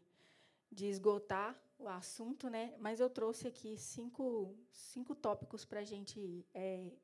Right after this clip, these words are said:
refletir, né? Pra gente pensar rapidamente sobre eles, assim. E pra te instigar a respeito desse próximo ano, né? Que,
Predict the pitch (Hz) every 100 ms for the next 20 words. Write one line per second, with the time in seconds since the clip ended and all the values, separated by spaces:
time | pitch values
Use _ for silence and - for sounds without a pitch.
0 | _ - 226 233 208 - - 180 190 185
1 | 196 196 - - 208 - 196 185 - -
2 | - - - - 220 214 214 196 190 196
3 | - 190 190 180 175 175 170 180 - 190
4 | 175 - _ - - - 262 254 277 269
5 | - 285 226 202 202 208 - 220 - 208
6 | 208 - 190 196 - 208 190 180 180 175
7 | _ _ _ _ _ - 208 208 - 208
8 | 202 190